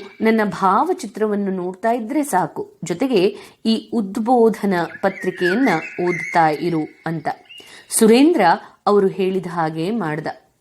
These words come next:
ಆತ ಆ ಭಾವಚಿತ್ರದಲ್ಲಿ ಸಾಕ್ಷಾತ್ ಶ್ರೀಮಾತೆಯವರನ್ನೇ ಕಂಡ. ಆ ಭಾವಚಿತ್ರವನ್ನ ಅವನು ತನ್ನ ತಲೆಯ ಹತ್ರವೇ ಸದಾ ಇಟ್ಕೊಳ್ತಾ ಇದ್ದ. ಕ್ಷಿಪ್ರದಲ್ಲೇ ಅವನ ಕ್ಷಯರೋಗ ವಾಸಿಯಾಯಿತು.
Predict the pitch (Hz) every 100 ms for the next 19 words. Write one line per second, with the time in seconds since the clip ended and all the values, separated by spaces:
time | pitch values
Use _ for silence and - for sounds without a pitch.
0 | _ - 151 156 247 160 214 - - -
1 | 190 - 180 226 302 - - 196 190 185
2 | 165 160 - 185 180 - 185 160 - -
3 | - 202 202 202 185 175 160 160 170 269
4 | 302 165 - _ _ - 156 143 - -
5 | _ _ - - - - 202 160 165 208
6 | 302 359 233 196 202 185 180 - 185 254
7 | 180 202 220 202 196 185 233 262 214 -
8 | 190 185 175 - - - 180 175 170 175
9 | 175 - 160 156 151 147 143 - _ _
10 | - - _ - - 311 - 240 220 202
11 | 190 185 - 185 185 180 - - - 208
12 | 262 240 190 180 156 - 160 156 - 165
13 | 151 147 -